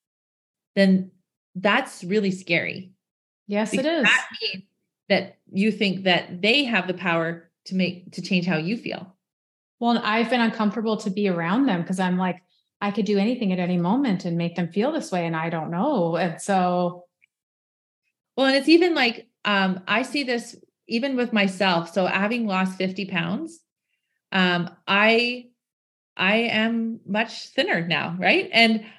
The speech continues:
Speaker 1: I'm this tall blonde. I'm six feet tall.
Speaker 2: Oh,
Speaker 1: And
Speaker 2: cool.
Speaker 1: so, yeah, I know, it's fun. So I'm this, like, tall, blonde, forty-nine-year-old woman who is pretty thin.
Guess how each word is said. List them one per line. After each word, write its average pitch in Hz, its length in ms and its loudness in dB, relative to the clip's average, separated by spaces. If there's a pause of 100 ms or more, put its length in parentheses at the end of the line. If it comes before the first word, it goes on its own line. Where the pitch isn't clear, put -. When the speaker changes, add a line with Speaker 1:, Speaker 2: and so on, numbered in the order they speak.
(160)
Speaker 1:
I'm 220 200 2
this 262 160 -2
tall 233 340 2
blonde. 208 320 2
I'm 196 100 0
six - 280 -10
feet 247 200 -10
tall. - 440 -6 (400)
Speaker 2:
Oh, 165 160 -2
Speaker 1:
And 208 200 6
Speaker 2:
cool. 180 140 0 (200)
Speaker 1:
so, 202 240 4
yeah, 277 120 6
I 190 140 4
know, 208 120 2
it's - 120 -8
fun. 190 360 0 (240)
So 247 400 6
I'm 277 420 2
this, 294 220 -2
like, 208 360 0
tall, 233 720 0
blonde, 202 580 -2 (420)
forty-nine-year-old 208 800 0
woman 180 460 -4
who 208 240 2
is 190 300 2 (160)
pretty 311 360 2 (260)
thin. 214 400 0